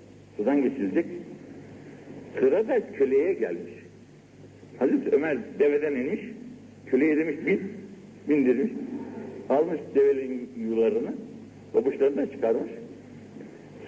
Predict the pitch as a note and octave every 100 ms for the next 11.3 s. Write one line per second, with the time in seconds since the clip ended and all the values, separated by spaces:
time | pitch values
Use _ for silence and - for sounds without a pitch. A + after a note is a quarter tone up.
0 | - G#2+ C3 B2+ - - - - - B1+
1 | - - D4+ - - - - - - G2+
2 | G2+ G2+ G#2+ G#2 G2 F#2+ G2 F2+ F2+ F2
3 | D#2+ E2 - C#2+ D2 - - - - -
4 | - - - F#3+ A3 A2 F#3+ A#2 A#2+ A#2+
5 | C#3+ A#2+ G2+ A2+ - - - - - -
6 | - - - E2 F2+ D#2 F#2+ A#2+ G2 F2+
7 | - - G#2+ G#2 G#2 A#2 - - F2 D#2
8 | - - - F2+ E2 F2+ F2 A#2 - -
9 | - - - E2+ E2+ F2+ - - E2+ D2
10 | E2 D#2 E2 - E2 F#2+ G2 G#2 B2+ F3
11 | D3 A2 C#2+